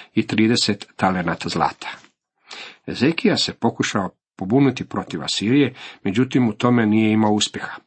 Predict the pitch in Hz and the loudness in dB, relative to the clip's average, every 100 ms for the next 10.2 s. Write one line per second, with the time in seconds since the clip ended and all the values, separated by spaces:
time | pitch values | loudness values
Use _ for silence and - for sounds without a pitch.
0 | _ - - - _ - - 151 175 160 | _ -20 -20 -20 _ -12 -2 2 2 2
1 | - - 101 110 147 - 117 - - 101 | -2 -6 0 2 4 2 0 -2 0 -2
2 | - 101 98 139 170 - - - - 92 | -2 -4 2 2 2 -2 -16 -20 -8 -2
3 | 107 135 147 - 104 - 85 92 - 104 | 2 2 2 0 -4 -4 -2 0 -2 -4
4 | - 98 85 - - _ _ - 95 82 | -2 -2 -4 -10 -20 _ _ -4 -4 -2
5 | - - - _ _ _ _ _ _ _ | -4 -4 -10 _ _ _ _ _ _ _
6 | _ _ _ _ _ _ - - - 123 | _ _ _ _ _ _ -14 -6 2 4
7 | 113 117 131 143 139 101 131 131 - 139 | 4 4 4 4 2 0 0 2 2 2
8 | 123 - - - _ - 123 123 98 92 | 0 -6 -20 -20 _ 0 2 2 2 0
9 | 98 110 - 170 - 101 107 131 127 - | 0 0 0 -2 -2 -2 0 0 0 -2
10 | 117 | -2